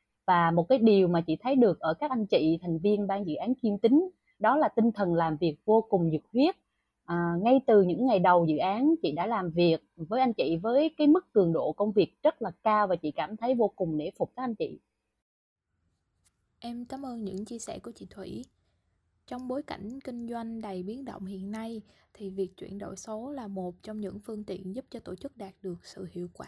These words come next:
Speaker 2: trong vận hành, thích ứng nhanh với những nhu cầu thay đổi của khách hàng. À, từ đó thì sẽ tạo ra lợi thế cạnh tranh cho tổ chức. Em được biết là chị Mai từng công tác ở, tại, ờ, Walmart, thì hiện là một trong những công ty lớn nhất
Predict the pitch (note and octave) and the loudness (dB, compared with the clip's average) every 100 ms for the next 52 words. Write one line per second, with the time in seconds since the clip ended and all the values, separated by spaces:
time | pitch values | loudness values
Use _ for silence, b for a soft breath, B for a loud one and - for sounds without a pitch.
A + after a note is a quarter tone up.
0 | - A3 A3+ G3 F#3+ E3+ G3+ F#3 F3 b | -16 -14 -14 -14 -16 -12 -10 -10 -10 b
1 | b b - - B3+ C#4+ C4 A3+ A3+ B3+ | b b -4 -4 -16 -14 -14 -14 -14 -14
2 | A3+ F#3+ A3 C4 A#3 G#3+ G#3 F#3 F#3+ - | -14 -14 -14 -14 -14 -14 -12 -10 -10 -12
3 | G#3 G3 - - A#3+ G#3+ C4+ B3+ G#3+ G3 | -10 -8 -8 -10 -12 -16 -18 -12 -10 -10
4 | F#3 _ _ _ _ G3 F#3+ F#3+ G3+ F#3+ | -12 _ _ _ _ -14 -12 -8 -6 -4
5 | G3+ C#4+ B3 - G#3 - - G#3 G#3+ G#3+ | -6 -8 -10 -14 -14 -10 -10 -8 -8 -8
6 | G3 G3+ - B3 - _ - - G3+ G#3+ | -10 -12 -12 -12 -14 _ -16 -14 -12 -10
7 | G#3 G#3 G#3+ - - D#4 - _ _ _ | -10 -10 -14 -14 -6 -6 -6 _ _ _
8 | _ _ _ _ B3+ B3 G#3 A3 C#4+ E4 | _ _ _ _ -14 -12 -12 -8 -8 -8
9 | B3 F#3+ F#3+ G3 A3 A3+ A3+ G3+ F#3+ G#3+ | -10 -10 -10 -10 -8 -10 -10 -12 -12 -12
10 | G#3 C#4 _ - - - G3 - G3 F#3+ | -12 -14 _ -18 -14 -10 -8 -8 -8 -8
11 | F#3 F#3+ _ - A3+ A3+ A#3 D#4 _ _ | -10 -14 _ -8 -6 -6 -8 -12 _ _
12 | _ _ _ _ A3 G3 F#3 G3 - G3 | _ _ _ _ -8 -8 -6 -6 -6 -8
13 | G3+ F#3+ F#3 A#3 A3+ G#3 G#3 A#3 A#3 A3+ | -8 -6 -8 -8 -8 -10 -10 -12 -10 -10
14 | A3 A3+ C#4 E4+ | -8 -8 -6 -8